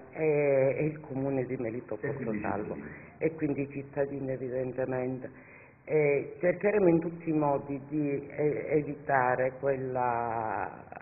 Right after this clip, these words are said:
Speaker 1: questa emergenza economica, eh, che sarebbe una rottura per tutti. Ci stiamo lavorando, stiamo cercando anche, eh, eh, i consulenti. Voglio precisare, n-, noi chiederemmo,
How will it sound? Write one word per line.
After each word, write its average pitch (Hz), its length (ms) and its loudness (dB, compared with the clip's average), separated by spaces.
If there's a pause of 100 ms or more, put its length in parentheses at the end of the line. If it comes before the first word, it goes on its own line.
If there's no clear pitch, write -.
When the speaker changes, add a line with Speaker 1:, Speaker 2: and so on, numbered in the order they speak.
(300)
Speaker 1:
questa 151 280 0
emergenza 147 720 2
economica, 139 920 4 (500)
eh, 147 520 8
che 151 180 2
sarebbe 151 300 4
una 143 200 2
rottura 143 440 0
per 123 200 -4 (120)
tutti. - 460 -8
Ci 156 160 -8
stiamo 151 280 2
lavorando, 139 720 2 (220)
stiamo 151 340 2
cercando 151 580 2
anche, 151 640 4 (320)
eh, 156 320 6
eh, 151 920 8
i 156 80 0
consulenti. 156 840 6
Voglio 170 600 4
precisare, 151 680 2 (100)
n-, 135 480 -4
noi 165 340 4
chiederemmo, 151 880 4